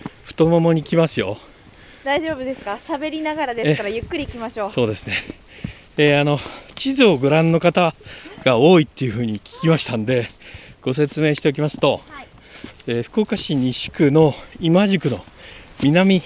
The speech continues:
Speaker 1: にあります大きな山の塊、
Speaker 2: はい。
Speaker 1: えー、三階ですね。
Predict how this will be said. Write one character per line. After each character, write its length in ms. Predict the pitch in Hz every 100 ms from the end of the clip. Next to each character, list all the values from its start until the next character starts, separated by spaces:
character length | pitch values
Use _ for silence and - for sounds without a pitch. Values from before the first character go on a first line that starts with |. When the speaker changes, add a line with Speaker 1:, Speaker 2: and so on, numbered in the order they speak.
| -
Speaker 1:
に 160 | 170 165
あ 40 |
り 100 | 156
ま 100 | 151
す 180 | 143 127
大 200 | 190 196
き 100 | -
な 100 | 143 - - - - - - - -
山 220 | 135 151
の 140 | 156
塊、 120 | - -
Speaker 2:
は 140 | 131 117
い。 80 | - - - - 254 277 - - - - -
Speaker 1:
え 320 | 131 123 120
ー、 20 |
三 260 | - 165 170
階 220 | 170 156
で 80 | 147
す 120 | -
ね。 280 | 120 190